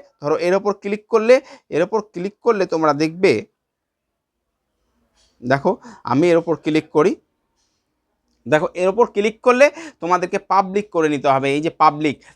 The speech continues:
পাবলিক করলে, পাবলিক করার পর একটু সা-, ব্যাকে চলে এলে পাবলিক হয়ে গেল। তারপর তোমাদেরকে যে, যে জানতে হবে যে সঠিক অডিয়েন্স, তোমার কাছে অডিয়েন্সের কাছে পৌঁছাতে হবে। তুমি সবার জন্য যদি লাইভ, আহ, করো, তাহলে no, it is made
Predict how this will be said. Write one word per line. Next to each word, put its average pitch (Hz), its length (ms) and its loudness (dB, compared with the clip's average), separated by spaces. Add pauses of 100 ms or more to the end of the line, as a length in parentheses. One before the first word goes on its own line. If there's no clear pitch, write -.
পাবলিক 180 320 -2
করলে, 240 300 4
পাবলিক 165 380 -2
করার 156 240 0
পর 226 220 2
একটু - 200 -6 (120)
সা-, 135 200 -8 (120)
ব্যাকে 143 360 -2
চলে 165 220 -2
এলে 240 120 2
পাবলিক 143 360 0
হয়ে 131 160 -2
গেল। 120 220 2 (300)
তারপর 202 320 4
তোমাদেরকে 269 460 -2
যে, 170 280 -10
যে 156 260 -12
জানতে 156 340 0
হবে 233 340 2 (300)
যে 151 100 -6
সঠিক 202 440 -4
অডিয়েন্স, 170 640 0 (300)
তোমার 220 180 0
কাছে 254 180 0
অডিয়েন্সের 254 600 2
কাছে 247 220 -2
পৌঁছাতে 220 400 0
হবে। 185 200 4
তুমি 202 200 -12
সবার 233 340 -2
জন্য 262 220 -4
যদি 269 220 -4
লাইভ, 220 520 0
আহ, 202 160 2
করো, 220 360 4 (260)
তাহলে 170 240 2
no, 214 240 2 (440)
it 240 140 -4
is 247 60 -2 (160)
made 285 160 4